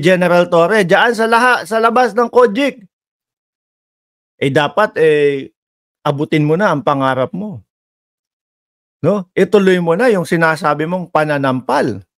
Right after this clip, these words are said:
Hmm. Eh, bakit yata matatapos na ang dalawang araw, hindi ka pa lumulutang dyan para na ma-, para matupad,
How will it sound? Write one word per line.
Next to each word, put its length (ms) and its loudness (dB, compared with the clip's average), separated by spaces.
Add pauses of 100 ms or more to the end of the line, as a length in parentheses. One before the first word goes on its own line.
Hmm. 320 -6 (2500)
Eh, 160 0
bakit 400 0
yata 480 0 (160)
matatapos 800 0
na 240 2
ang 80 -6
dalawang 400 2
araw, 400 2
hindi 240 -2
ka 80 2
pa 160 0
lumulutang 640 0
dyan 320 0 (480)
para 240 0
na 100 -2
ma-, 380 0
para 320 0
matupad, 580 -2